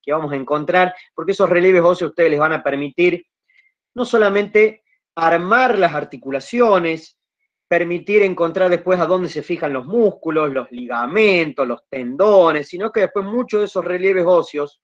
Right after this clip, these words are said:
que tienen los huesos, esos relieves, los vamos a poder identificar en el animal. Eso es muy bueno,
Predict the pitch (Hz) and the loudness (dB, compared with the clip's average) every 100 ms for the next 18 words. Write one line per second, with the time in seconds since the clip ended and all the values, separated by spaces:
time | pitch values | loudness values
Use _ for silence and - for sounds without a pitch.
0 | _ 123 - 160 175 226 247 247 185 214 | _ -20 -10 -6 -4 -4 -2 0 -2 -4
1 | 214 156 135 147 165 175 190 - _ 151 | -8 -8 -8 -4 0 0 -2 -10 _ -4
2 | 175 190 160 - 151 160 151 123 135 135 | -2 0 -2 2 2 2 0 -4 -10 -10
3 | 123 147 170 202 _ _ _ _ _ 165 | -2 0 0 -4 _ _ _ _ _ -6
4 | 151 135 139 139 151 214 135 107 107 _ | -4 -2 -2 -2 0 2 2 -2 -10 _
5 | 165 175 269 202 151 143 147 208 185 127 | -10 -4 0 0 0 -4 0 2 2 -2
6 | 107 | -8